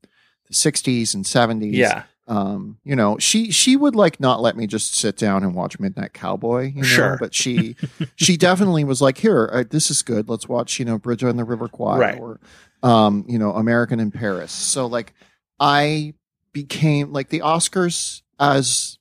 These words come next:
Speaker 1: much as people complain about them, I cannot not have affection for them because they gave me my love of film to a real extent. I watched a lot of bad movies that have won Best Picture, but, you know,
Speaker 2: Right.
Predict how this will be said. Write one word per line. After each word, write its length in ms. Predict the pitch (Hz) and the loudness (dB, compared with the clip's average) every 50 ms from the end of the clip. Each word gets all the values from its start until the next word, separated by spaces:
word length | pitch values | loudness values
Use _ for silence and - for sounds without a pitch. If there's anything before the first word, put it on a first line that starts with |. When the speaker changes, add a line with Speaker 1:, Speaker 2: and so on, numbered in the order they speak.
| _ - | _ -8
Speaker 1:
much 320 | 131 143 143 156 156 - | -2 2 2 2 2 2
as 80 | 180 - | -2 -2
people 260 | - 175 143 - 127 | 0 -2 -4 -4 -4
complain 380 | - 123 110 - 110 101 104 117 | -8 -8 -8 -6 -6 -6 -6 -6
about 260 | 113 127 127 123 - | -6 -6 -8 -8 -8
them, 300 | 143 143 143 147 151 151 _ _ _ _ _ _ _ _ _ - | -8 -8 -8 -8 -12 -16 _ _ _ _ _ _ _ _ _ 0
I 240 | 151 143 131 139 139 131 - | 2 4 4 4 2 0 -4
cannot 580 | - - - 160 147 143 139 131 123 117 107 _ _ _ _ _ _ _ _ - | -14 -4 0 2 2 2 2 2 2 0 -2 _ _ _ _ _ _ _ _ -10
not 400 | 151 127 123 127 120 120 117 107 - | -6 -2 0 2 4 4 4 2 0
have 360 | 95 104 101 95 92 90 - | 0 2 2 2 2 0 -2
affection 440 | - - - 107 98 - - 107 92 | -10 -4 -2 -2 -2 -2 -4 -8 -8
for 100 | - - | -10 -12
them 160 | - - - - | -16 -16 -18 -18
because 280 | - 101 - 123 110 - | -20 -12 -6 -6 -4 0
they 140 | - 135 131 | 2 2 2
gave 340 | 120 - 117 131 147 143 135 | 2 4 4 4 4 4 2
me 160 | 127 117 113 | -2 -2 0
my 160 | 107 107 101 | 0 2 2
love 220 | 101 101 104 104 98 | 2 2 2 0 -2
of 120 | 101 95 | -4 -10
film 440 | _ - 117 120 110 92 78 - - - | _ -8 -6 -6 -6 -6 -8 -14 -18 -12
to 160 | - - 117 113 | -4 -2 0 0
a 60 | 110 | 0
real 300 | 104 98 127 139 139 120 | 0 2 2 4 4 4
extent. 440 | 104 95 - - - 131 120 107 110 - - - - - _ - | 2 -2 -4 -8 -4 -2 -2 -4 -4 -6 -14 -20 -20 -20 _ 0
I 80 | 147 143 | 2 4
watched 340 | 143 156 160 165 - - - | 6 6 6 6 4 2 2
a 80 | 131 | 2
lot 300 | 101 95 101 120 139 135 | 2 2 4 2 4 2
of 80 | 123 107 | 2 2
bad 260 | 135 127 123 117 107 | 2 2 2 2 2
movies 380 | 123 147 175 151 117 101 101 - | 2 0 2 2 0 -4 -4 -6
that 80 | 117 | -8
have 120 | 104 104 - | -8 -8 -10
won 160 | 117 113 113 | -10 -12 -10
Best 200 | 104 104 107 - - | -10 -12 -14 -14 -12
Picture, 380 | - - - - - 98 98 | -14 -12 -10 -8 -8 -8 -10
but, 180 | 104 - 123 - | -8 -10 -12 -12
you 100 | - 143 | -12 -10
know, 120 | 127 104 | -6 0
Speaker 2:
Right. 220 | - 127 104 - | 2 2 2 2